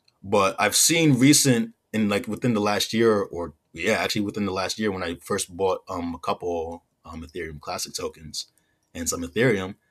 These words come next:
I've seen the development where they're working together, where the Ethereum Foundation's working with them. Um, and they're working on making the blockchains interopter-, interoperable.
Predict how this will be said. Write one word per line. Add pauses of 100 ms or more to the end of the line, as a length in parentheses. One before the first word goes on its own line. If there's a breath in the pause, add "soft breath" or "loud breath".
(200)
I've
seen
the
development
where
they're
working
together, (340)
where
the
Ethereum
Foundation's
working
with
them. (140)
Um, (160)
and
they're
working
on (120)
making
the
blockchains
interopter-, (100)
interoperable.